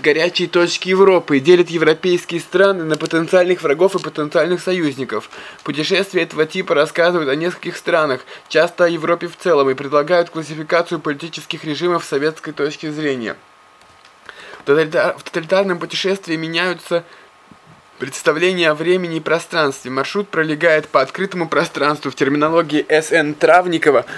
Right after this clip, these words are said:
пространству вечности, пространству вне пространственных характеристик. Оно может быть бесконечным, а может свернуться до точки. В нем протекает открытое время. Это время, развернутое в вечность.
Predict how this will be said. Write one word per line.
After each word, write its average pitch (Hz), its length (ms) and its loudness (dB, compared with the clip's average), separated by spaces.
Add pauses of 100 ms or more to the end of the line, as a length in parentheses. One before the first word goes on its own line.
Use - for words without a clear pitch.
(200)
пространству 180 720 0
вечности, 175 640 2
пространству 165 840 0 (300)
вне 156 280 4
пространственных 170 760 0
характеристик. 165 800 0 (240)
Оно 175 260 2
может 190 320 4
быть 180 160 4
бесконечным, 160 760 0
а 143 60 4
может 185 300 0
свернуться 165 420 -2
до 165 180 2
точки. 135 540 -2 (340)
В - 60 -8
нем 190 160 4
протекает 170 540 0
открытое 190 440 2
время. 147 380 2
Это 143 220 0
время, 185 280 4
развернутое 165 680 2
в 165 40 -2
вечность. 147 480 0